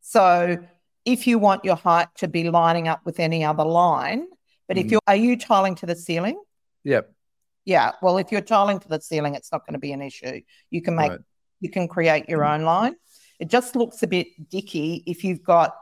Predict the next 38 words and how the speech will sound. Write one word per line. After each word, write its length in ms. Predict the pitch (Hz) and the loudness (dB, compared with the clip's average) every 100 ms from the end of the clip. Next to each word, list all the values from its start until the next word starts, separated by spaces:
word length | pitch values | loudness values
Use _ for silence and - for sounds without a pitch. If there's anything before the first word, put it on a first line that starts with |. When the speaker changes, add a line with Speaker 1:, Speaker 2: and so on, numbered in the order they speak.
| _ _ _ _ _ _ _ - | _ _ _ _ _ _ _ -2
Speaker 2:
Yeah. 80 | 208 | 2
Speaker 1:
tiling 240 | 214 220 196 | 2 0 2
going 260 | 180 170 | 2 0
to 140 | - 165 | -4 -4
one 220 | 170 175 | -2 0
height 320 | 170 156 147 - | 2 2 0 -2
and 120 | 160 | -6
the 60 | 156 | -6
shower 360 | - 160 160 | -2 0 0
screen 340 | 160 - 156 156 | -2 -4 -2 -2
not 220 | 151 - | -4 -2
going 260 | 156 147 151 | -2 0 -2
all 140 | 151 | -4
the 60 | 143 | -2
way 240 | 147 147 | -2 0
up. 240 | 151 311 - | -2 -2 -2
Speaker 2:
Yeah, 180 | 120 107 - | -2 -2 -4
I 120 | 120 | -6
get 180 | 110 104 | -2 -2
it. 180 | 98 - - | -4 -8 -2
No, 300 | 123 113 113 | 2 4 4
I, 80 | 120 | 2
I, 120 | 127 | 0
well, 280 | 131 135 127 | 0 2 2
I, 280 | 139 143 143 | 2 0 -4
it's 100 | - | -6
currently 440 | - 156 135 127 | 0 2 2 -2
tiled 340 | - 127 117 | -2 0 0
to 80 | 110 | 0
the 100 | 113 | -10
ceiling, 360 | 101 139 117 120 | -6 -4 -2 -4
so 200 | 120 110 | -4 -4
I'll 80 | 107 | -4
keep 260 | 135 123 | -6 -10
it 60 | - | -12
the 80 | 101 | -14
same 280 | - 104 101 | -8 -6 -4
way. 340 | 98 98 | -4 -6